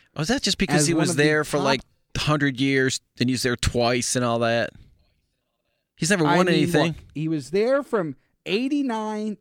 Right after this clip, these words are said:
Speaker 2: to two thousand five, and then two thousand and nine to two thousand eighteen.
Speaker 1: This list, this list is fraudulent.
Speaker 2: And look, e-, this is my issue with a lot of players that are, like, Hall of Fame bound,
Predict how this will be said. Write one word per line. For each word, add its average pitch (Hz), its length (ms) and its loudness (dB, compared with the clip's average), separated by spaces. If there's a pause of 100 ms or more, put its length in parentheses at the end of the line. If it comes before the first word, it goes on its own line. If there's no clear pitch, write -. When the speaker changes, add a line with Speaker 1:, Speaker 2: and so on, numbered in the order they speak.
Speaker 2:
to 170 100 -8
two 208 220 -6
thousand 165 520 -4
five, 120 480 -8
and 143 140 -4
then 139 140 -4
two 202 200 -6
thousand 180 440 -2
and 139 100 -4
nine 151 460 -4 (260)
to 151 100 -10
two 139 200 -6
thousand 120 400 -4
eighteen. 98 260 -16
Speaker 1:
This - 180 0
list, 120 220 0
this 135 180 0
list 131 200 0
is 117 80 0
fraudulent. 95 540 0 (1900)
Speaker 2:
And 285 160 0
look, - 240 -2
e-, 220 280 -14
this 311 300 0
is 403 180 2
my 214 520 -2
issue 139 440 0
with 143 220 -4
a 151 60 -2
lot 143 420 -6
of 202 140 -12
players 170 720 -4 (260)
that 143 220 -4
are, 143 120 -2
like, 127 280 -10 (180)
Hall 147 380 -4
of - 80 -8
Fame 135 320 -6
bound, 147 460 -6